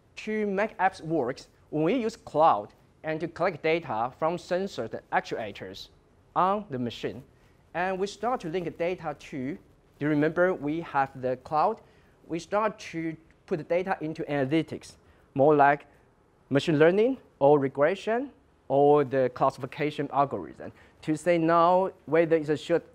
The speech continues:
it's a good timing to do some action. And we'll see more example later. And mainly there are three applications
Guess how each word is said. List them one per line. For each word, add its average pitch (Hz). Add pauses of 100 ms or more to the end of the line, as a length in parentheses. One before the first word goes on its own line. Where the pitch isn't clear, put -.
it's 143
a 135
good 160
timing 147
to -
do 147
some 143
action. 120 (400)
And 147
we'll 147
see 143
more 139
example 139
later. 180 (880)
And 208 (600)
mainly 262
there 190
are 180
three 185
applications 156